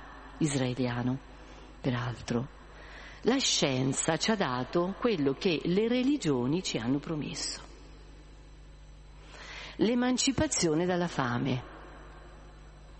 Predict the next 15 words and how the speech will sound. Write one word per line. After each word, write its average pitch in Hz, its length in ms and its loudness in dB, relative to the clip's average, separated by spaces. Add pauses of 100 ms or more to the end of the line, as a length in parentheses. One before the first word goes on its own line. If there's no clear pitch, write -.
(420)
con 127 320 4
la 117 320 2
tecnica, - 580 -4
con - 720 -14 (1400)
la 226 220 4
salute, 196 920 2 (680)
con 139 160 -4
la 135 80 0
medicina, 127 680 -2 (880)
la 302 120 6
felicità, 185 720 2 (1120)
noi 139 140 4
chiedevamo 127 420 2
il 160 140 2
pane, 127 440 2